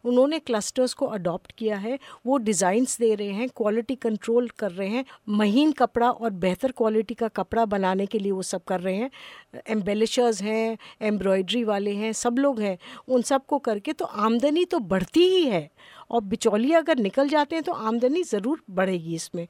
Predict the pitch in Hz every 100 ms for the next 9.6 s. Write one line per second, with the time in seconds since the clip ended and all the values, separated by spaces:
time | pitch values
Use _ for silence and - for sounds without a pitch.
0 | - 220 254 277 277 220 196 240 247 247
1 | - 220 - 262 - 196 185 180 - 277
2 | 254 - 226 - 190 175 180 180 - 269
3 | 254 - 196 185 220 190 208 180 185 165
4 | - 277 _ - - - 208 254 262 202
5 | 190 220 208 220 180 190 185 220 320 262
6 | 180 180 - 208 202 - - 202 - 180
7 | 170 160 156 151 _ _ - - 262 240
8 | 311 311 - - 285 - 214 202 214 190
9 | 165 160 - 156 - 277